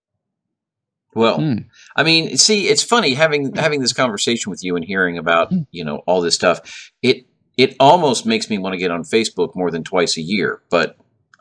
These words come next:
Speaker 1: you know, <laughs> almost. I knew, you know, going in with that question that your vinyl releases are always, you know, several months after the, uh, after the C D. I just wanted to sort of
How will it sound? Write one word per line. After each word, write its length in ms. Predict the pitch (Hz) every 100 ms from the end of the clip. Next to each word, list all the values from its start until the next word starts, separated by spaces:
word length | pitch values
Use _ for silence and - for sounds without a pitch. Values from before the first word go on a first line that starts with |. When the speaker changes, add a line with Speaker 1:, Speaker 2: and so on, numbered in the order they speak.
| _ _ -
Speaker 1:
you 120 | 85
know, 140 | 58 - - - 180 220 - -
<laughs> 600 | - - - - - _
almost. 680 | - 131 226 156 147 214 - - _ _ -
I 140 | 139
knew, 460 | 147 160 131 107 95 _ -
you 120 | 107
know, 140 | 98
going 320 | 87 104 98
in 420 | 95 101 87 82 78 _ _ 95
with 160 | 98
that 200 | 92 87
question 540 | - 110 - - 87 82
that 300 | 85 82 78
your 300 | 92 90 80
vinyl 320 | 101 101 90
releases 420 | 87 87 82 85
are 140 | 87 90
always, 600 | 90 90 87 85 - -
you 120 | - 92
know, 80 | 82
several 320 | - 90 87
months 220 | 82 76
after 440 | 65 82 - 80 76
the, 340 | 76 76 73
uh, 160 | 71 67 _ - _ -
after 220 | 95 -
the 100 | 76
C 220 | - 101
D. 200 | 85 90
I 80 | 80
just 180 | 87 -
wanted 220 | 90 80
to 100 | 80
sort 220 | 80 85
of 120 | 76